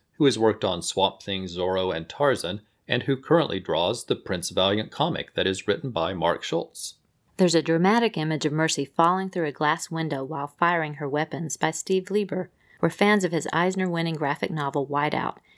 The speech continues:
Speaker 2: and he currently works on the popular series The Fix.
Speaker 1: There's a great color illustration by Jonathan Case, who has worked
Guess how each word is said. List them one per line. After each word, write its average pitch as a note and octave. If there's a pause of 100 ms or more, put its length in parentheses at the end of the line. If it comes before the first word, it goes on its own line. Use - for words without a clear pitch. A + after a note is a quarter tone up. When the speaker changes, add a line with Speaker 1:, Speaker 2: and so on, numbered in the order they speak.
Speaker 2:
and F#3+
he G#3
currently G3
works D#3
on D#3
the D3
popular D#3
series D3
The -
Fix. - (380)
Speaker 1:
There's G2+
a -
great G2+
color G2+
illustration F#2+
by E2+
Jonathan F#2
Case, A#2
who A#2
has G#2
worked G2+